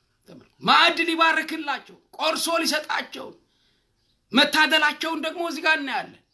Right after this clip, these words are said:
ለምን? ለምስክሩ ያጸናቸዋል። መስካሪዎች እንዲሆኑ፣ ያው ከጥርጣሬ ነፃ አድርጎ፣ ከፍርሃት ነፃ አድርጎ፣ ከዛ በኋላ ነው ይኸው እንዲህ ብሎ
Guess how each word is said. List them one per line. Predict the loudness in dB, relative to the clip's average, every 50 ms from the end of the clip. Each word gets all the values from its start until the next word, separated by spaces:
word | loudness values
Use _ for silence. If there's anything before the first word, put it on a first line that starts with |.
| _
ለምን? | 0 0 2 2 0 -4 -8 -12 -20 _ _ _
ለምስክሩ | 0 2 2 2 2 0 -2 -4 -8 -8 -10 -8 -8 -4
ያጸናቸዋል። | -4 -4 -4 -6 -8 -10 -8 -8 -10 -10 -12 -14 -14 -14 -14 -14 -16 -18 -20 _ _ _ _ _ _ _ _ _ _ _ _ -6
መስካሪዎች | -2 0 0 0 0 4 4 6 6 6 4 2 2 0
እንዲሆኑ፣ | -2 -4 -4 -4 -4 0 0 0 0 0 -4 -8 -10 -14 _ _ _ _ _ _ _ _ _ _ _ _ _ _ _ _ _
ያው | -12 -12 -12 -12 -14 _ -4
ከጥርጣሬ | -2 -2 0 0 0 -2 -2 -2 0 0 2 2 2 2
ነፃ | 2 2 0 0 0 -2 0
አድርጎ፣ | 0 -2 -2 -4 -8 -12 -10 -12 -12 -12 -4
ከፍርሃት | 0 0 0 2 0 -2 2 4 4 4 4 2 0
ነፃ | -6 -12 -12 -8 -6 -4 -4
አድርጎ፣ | -2 -4 -6 -8 -14 -20 -20 -18 -18 -20 -20 -20 _ _ _ _ _ -6
ከዛ | -6 -4 2 2 2 4
በኋላ | 4 4 4 6 6 6 4
ነው | 4 2 -2
ይኸው | -4 -6 -8 -8
እንዲህ | -10 -12 -8 -8 -8
ብሎ | -6 -4